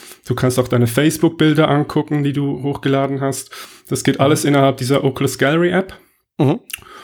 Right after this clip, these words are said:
Speaker 1: Und, ähm, ja, und was mir eigentlich, äh, noch am meisten beeindruckt hat, war, ich war, äh, mit einem Kollegen unterwegs spazieren, haben ein paar Fotos gemacht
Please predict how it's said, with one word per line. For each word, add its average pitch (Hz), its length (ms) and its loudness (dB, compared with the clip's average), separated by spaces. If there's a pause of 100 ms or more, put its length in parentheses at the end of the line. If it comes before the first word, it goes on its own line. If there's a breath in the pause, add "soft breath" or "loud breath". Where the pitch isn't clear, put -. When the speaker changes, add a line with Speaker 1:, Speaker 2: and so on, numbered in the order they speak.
(160 loud breath)
Speaker 1:
Und, 139 380 2
ähm, 135 580 2 (240)
ja, 127 220 4
und 123 80 2
was 135 160 0
mir 147 100 4
eigentlich, 139 300 2
äh, 127 300 4
noch 127 560 -4
am 120 320 0
meisten - 440 0
beeindruckt 175 460 0
hat, - 260 0
war, 139 240 4
ich 131 180 -2
war, 131 240 4
äh, - 440 -6
mit 127 260 -2
einem 123 240 -2
Kollegen 151 360 2
unterwegs 139 400 0
spazieren, - 440 0
haben 143 120 2
ein 131 40 -4
paar 131 160 2
Fotos 156 380 -4
gemacht 156 400 0